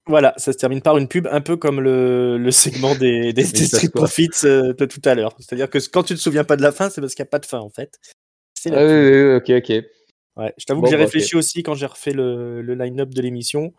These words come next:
Speaker 1: Euh, il y a plus de référence à ça après, hein.
Speaker 2: Non, bah,
Speaker 1: Donc, euh,
Speaker 2: voilà.
Speaker 1: la suite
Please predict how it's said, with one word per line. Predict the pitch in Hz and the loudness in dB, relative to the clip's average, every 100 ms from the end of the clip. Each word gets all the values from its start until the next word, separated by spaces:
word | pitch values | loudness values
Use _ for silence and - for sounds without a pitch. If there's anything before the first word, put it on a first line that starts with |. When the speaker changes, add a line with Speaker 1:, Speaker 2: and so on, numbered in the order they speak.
| - - - - - _ - | -20 -20 -20 -20 -20 _ -4
Speaker 1:
Euh, | 110 107 104 101 95 98 87 85 | 0 2 2 2 0 -2 -4 -4
il | |
y | 110 | -2
a | 110 _ - | -4 _ -12
plus | - 180 180 170 170 165 | -6 -4 -4 -4 -4 -2
de | 147 | 2
référence | 143 143 139 151 135 | 4 4 0 0 -4
à | |
ça | - 147 | -2 0
après, | 127 - 98 | -2 -4 -6
hein. | 107 139 - - _ _ _ _ _ _ _ _ _ - | -6 -14 -20 -20 _ _ _ _ _ _ _ _ _ -18
Speaker 2:
Non, | 110 98 107 | -12 -10 -10
bah, | 117 104 92 127 | -8 -8 -8 -10
Speaker 1:
Donc, | 123 139 131 - | -4 -4 -2 0
euh, | 131 127 | 2 4
Speaker 2:
voilà. | 123 | 2
Speaker 1:
la | 117 | 0
suite | 123 | -2